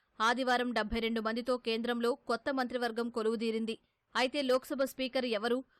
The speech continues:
ఆ పదవి ఏ పార్టీకి దక్కుతుందనే ప్రశ్నలు తలెత్తుతున్నాయి. భాజపా సొంతంగా మెజారిటీ సాధించిన రెండు వేల పద్నాలుగు, రెండు వేల పంతొమ్మిదిలలో లోక్సభ స్పీకర్గా భాజపా ఎంపీలు సుమిత్ర మహాజన్, ఓం బిర్లా వ్యవహరించారు.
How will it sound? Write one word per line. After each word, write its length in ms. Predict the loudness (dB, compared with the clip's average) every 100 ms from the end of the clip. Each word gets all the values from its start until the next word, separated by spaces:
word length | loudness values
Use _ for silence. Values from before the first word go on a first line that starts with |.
| _
ఆ 100 | -2
పదవి 320 | 2 2 0 0
ఏ 180 | 0
పార్టీకి 420 | 2 2 0 -4 -2
దక్కుతుందనే 560 | -2 -2 -2 0 0
ప్రశ్నలు 440 | -2 -4 -2 -4 -2
తలెత్తుతున్నాయి. 720 | -2 -4 -6 -6 -2 -2 -4 _ _ _ -6
భాజపా 480 | -2 0 0 -2
సొంతంగా 520 | 0 -2 -4 -4 0 0
మెజారిటీ 520 | 0 0 -2 -2 -6
సాధించిన 640 | -2 -2 -2 -4 -4 -4 -8 _ _
రెండు 200 | -2 2
వేల 160 | 2 2
పద్నాలుగు, 460 | 0 0 0 0 0
రెండు 220 | 0 2
వేల 140 | 2 0
పంతొమ్మిదిలలో 720 | 0 0 0 0 2 2 0 -4 _ -4
లోక్సభ 400 | 0 2 0 -4
స్పీకర్గా 580 | -4 -4 -2 0 2 0
భాజపా 500 | 0 -2 -2 -2 0
ఎంపీలు 520 | -2 -2 -2 -2 -4 -10 _ -8
సుమిత్ర 420 | -4 -2 -2 -2
మహాజన్, 500 | 0 0 0 0 -2 -6 _ -4
ఓం 180 | -2 0
బిర్లా 260 | 0 0
వ్యవహరించారు. 760 | 0 -2 -2 -4 -2 -2 -2